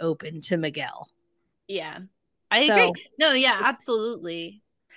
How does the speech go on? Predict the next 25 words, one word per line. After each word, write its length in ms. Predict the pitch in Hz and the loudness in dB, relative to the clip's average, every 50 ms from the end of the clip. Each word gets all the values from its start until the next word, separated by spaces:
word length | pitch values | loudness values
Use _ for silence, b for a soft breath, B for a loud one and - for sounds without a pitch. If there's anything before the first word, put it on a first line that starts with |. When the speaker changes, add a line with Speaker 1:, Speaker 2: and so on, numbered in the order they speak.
| B B B B B | B B B B B
Speaker 2:
But 160 | 240 233 220 254 | 4 6 6 6
Speaker 1:
Yeah. 80 | 269 | 6
Speaker 2:
I 60 | 262 | 4
also 360 | 247 240 262 285 - 294 285 302 | 4 4 2 2 2 0 -2 -2
think 280 | - 277 262 240 233 - _ - | -2 -4 -4 -4 -6 -10 _ -10
Kate 260 | - 254 240 214 190 | -6 -6 -4 -4 -4
was 200 | 226 247 240 - | -6 -6 -4 -4
around 460 | 202 185 190 190 196 202 208 208 208 | -4 -2 0 0 0 0 -2 -4 -8
to 140 | - 202 190 | -10 -12 -14
see, 320 | - - - 180 180 180 | -12 -10 -8 -6 -6 -4
like, 220 | 180 175 170 165 - | -4 -4 -6 -4 -2
what 180 | 160 175 160 | -2 0 0
a 80 | 175 180 | 0 -4
support 540 | - - 185 151 - 180 165 165 165 - 175 | -4 -6 -10 -8 -6 -6 -4 -4 -4 -6 -8
Miguel 400 | 175 165 165 165 156 160 165 160 | -10 -8 -6 -4 -4 -4 -4 -6
was 340 | - - 92 - 190 - - | -6 -6 -8 -8 -12 -14 -14
to 120 | - 185 | -12 -10
Rebecca 440 | 175 175 156 156 160 165 - 185 180 | -10 -8 -6 -6 -8 -6 -8 -10 -10
during 280 | 165 170 185 185 185 170 | -8 -8 -8 -8 -2 4
this 100 | 240 240 | 4 4
Speaker 1:
Absolutely. 800 | 240 202 - - 214 196 190 185 175 - - - - - 180 - - | 4 4 2 -2 0 0 0 0 -2 -4 -6 -10 -10 -12 -16 -16 -16
Speaker 2:
time. 320 | - - - - 185 196 - | -14 -14 -14 -14 -16 -12 -4
Speaker 1:
Yeah, 300 | 233 226 175 165 180 - - _ _ _ | -2 0 0 0 -2 -6 -10 _ _ _
I 100 | - 277 | 4 6
agree. 600 | 294 302 285 208 - 202 196 185 190 202 196 196 | 6 6 4 2 0 0 2 2 2 0 -2 -4